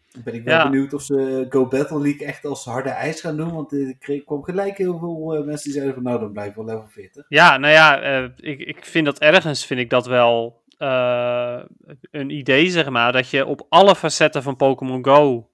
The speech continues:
Speaker 2: een bepaalde, ja, een bepaald aantal tijd in geïnvesteerd moet hebben, zeg maar, voordat jij het maximale level bent.
Speaker 1: Nee, daar ben ik mee eens. Eh, maar ik zou dan bijvoorbeeld,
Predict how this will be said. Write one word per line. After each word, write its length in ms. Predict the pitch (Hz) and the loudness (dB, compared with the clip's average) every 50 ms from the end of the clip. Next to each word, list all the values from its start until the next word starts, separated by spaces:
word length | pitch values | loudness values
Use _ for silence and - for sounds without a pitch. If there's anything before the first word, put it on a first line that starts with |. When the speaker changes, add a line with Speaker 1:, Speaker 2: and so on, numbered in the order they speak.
| _ _ _ | _ _ _
Speaker 2:
een 180 | _ 147 147 131 | _ -6 -4 -4
bepaalde, 500 | 127 123 _ - 127 123 123 123 123 131 127 123 120 120 123 123 120 120 123 123 120 123 _ _ _ _ _ _ _ _ | -4 -2 _ 6 6 6 6 6 4 4 4 4 4 4 2 2 2 0 -2 -4 -6 -12 _ _ _ _ _ _ _ _
ja, 200 | - 131 123 117 | -2 -2 0 0
een 80 | 117 | -2
bepaald 380 | 120 113 - - 123 120 127 - | -6 -6 -2 0 2 2 0 0
aantal 680 | - 131 131 127 123 131 123 120 117 117 117 117 123 123 _ _ _ _ _ _ _ _ _ | -2 -4 -4 -4 -2 -2 -2 -2 -2 -4 -8 -12 -14 -18 _ _ _ _ _ _ _ _ _
tijd 300 | - 143 135 160 170 - | 0 2 2 2 2 -2
in 120 | 156 147 | -6 -4
geïnvesteerd 540 | 139 143 135 127 - - - - 139 127 113 | -4 -4 -4 -4 -6 -10 -6 -4 -4 -4 -2
moet 120 | 123 123 | -6 -6
hebben, 240 | 120 123 117 110 120 | -4 -4 -4 -4 -6
zeg 120 | 113 120 113 | -8 -8 -8
maar, 440 | 117 117 117 120 135 147 - - 131 | -6 -6 -4 -4 -4 -6 -8 -14 -18
voordat 440 | 127 - - - 135 131 131 127 127 | -18 -12 -8 -6 -2 -2 -2 -2 0
jij 520 | - 123 120 120 123 131 139 139 - - - | 0 2 2 4 2 2 0 -4 -6 -10 -14
het 320 | - - - 135 143 135 131 | -20 -18 -16 -14 -14 -8 0
maximale 500 | 139 151 147 - - 156 147 147 147 143 | 2 2 2 2 0 0 2 2 2 4
level 320 | 143 156 175 185 180 156 | 4 2 2 2 -2 -2
bent. 360 | 135 127 117 117 117 - - _ _ _ _ _ _ _ _ _ _ _ _ _ _ | -2 -2 -2 -2 -6 -12 -20 _ _ _ _ _ _ _ _ _ _ _ _ _ _
Speaker 1:
Nee, 220 | - - 139 143 143 | -8 -2 0 2 4
daar 100 | 151 143 | 4 4
ben 120 | 165 170 | 2 0
ik 80 | 170 160 | 0 -2
mee 200 | 160 151 139 131 | -2 -4 -4 -2
eens. 460 | 139 156 196 233 - - - - - | -2 -4 -4 -6 -8 -12 -16 -16 -10
Eh, 300 | - 135 135 135 131 123 | -4 -2 0 0 0 0
maar 240 | 113 120 120 127 131 | -2 -2 -2 0 -2
ik 60 | 131 | -2
zou 160 | - - 165 | -2 -2 0
dan 140 | 160 170 165 | 0 0 -2
bijvoorbeeld, 680 | 156 156 143 156 170 160 151 170 170 170 165 - - | -4 -6 -4 -4 -4 -2 -2 -2 -2 -2 -4 -8 -14